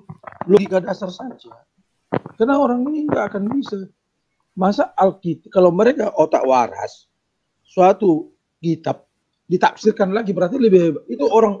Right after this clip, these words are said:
waras akan mengatakan, kalau masih ditafsir lagi berarti nggak bi-, nggak beres dong, nggak, belum beres. Itu aja orang logika dasar. Nah, sekarang saya mau tanya, apa yang mau disempurnakan dari Alkitab? Yang diajarkan istri satu jadi istri empat, yang sempurnakan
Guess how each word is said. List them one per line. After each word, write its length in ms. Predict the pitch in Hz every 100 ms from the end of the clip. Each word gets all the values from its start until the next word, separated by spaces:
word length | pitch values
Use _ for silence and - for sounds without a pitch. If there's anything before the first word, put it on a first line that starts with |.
| -
waras 400 | - 180 139 139
akan 120 | - 165
mengatakan, 480 | 151 147 151 196 247 _ _ _
kalau 160 | - 185
masih 320 | 175 180 180
ditafsir 320 | 175 - 190
lagi 160 | 185 254
berarti 320 | 202 240 240
nggak 120 | 175
bi-, 120 | 156 -
nggak 140 | 208 -
beres 320 | 226 254 -
dong, 160 | 143
nggak, 80 | 123 139
belum 100 | 151 147
beres. 320 | 165 120 - - _ _ _ _ _ _
Itu 160 | - 247
aja 160 | 226
orang 320 | 180 151 147 -
logika 400 | 156 143 127 147
dasar. 320 | 127 107 - - _ _ _ _
Nah, 80 | -
sekarang 320 | - 156 202
saya 160 | 208 214
mau 160 | 185
tanya, 400 | 165 185 196 170 151 _ _ _ _ _ _ _ _ _ _
apa 220 | 180 185
yang 160 | 233 220
mau 160 | 208
disempurnakan 880 | 190 202 156 147 _ 147 156 170 175
dari 160 | 165 151
Alkitab? 480 | 131 120 143 127 - _ _ _ -
Yang 100 | 151 156
diajarkan 480 | 147 143 147 156 175
istri 320 | 160 - 160
satu 240 | 160 151
jadi 240 | 202 160 147
istri 320 | 160 - 147
empat, 380 | 160 - - -
yang 80 | 196
sempurnakan 480 | 190 165 196 214